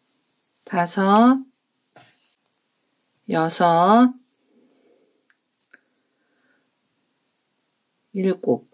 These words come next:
일곱 개의 한길긴뜨기 이렇게 떠주세요. 기둥코를 포함해서 일곱 개가 나왔고요. 둘, 넷, 여섯, 일곱 개. 이 상태에서 사슬 하나 주시고요. 다시 실을 감아서 그 자리에다 한길긴뜨기 하나를 더 넣어주세요. 여기는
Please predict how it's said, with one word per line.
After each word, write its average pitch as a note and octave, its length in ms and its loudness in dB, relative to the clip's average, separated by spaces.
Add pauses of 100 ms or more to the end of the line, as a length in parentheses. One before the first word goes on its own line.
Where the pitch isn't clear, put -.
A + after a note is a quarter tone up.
(440)
일곱 C#4+ 400 2
개의 A3+ 240 4
한길긴뜨기 A#3 520 4
이렇게 D3+ 240 -8
떠주세요. F#3 720 -4 (380)
기둥코를 C4 540 0
포함해서 B3 400 4
일곱 B3 240 0
개가 A#3 220 2
나왔고요. D#3+ 680 -2 (520)
둘, D#3 580 -6
넷, G3+ 300 -2
여섯, D#3 180 -4
일곱 B3 380 0
개. F#3 400 0 (420)
이 A#3+ 80 0
상태에서 D4+ 460 2
사슬 D#4 180 0
하나 D#4 240 -2
주시고요. A#3+ 960 2
다시 F#3+ 260 -12
실을 G#3 300 -2
감아서 F3 420 -6
그 A#3 180 2
자리에다 D#4 380 2
한길긴뜨기 G3 480 0
하나를 F3+ 240 -6
더 D3+ 160 -10
넣어주세요. F3 520 -10 (680)
여기는 B3+ 500 4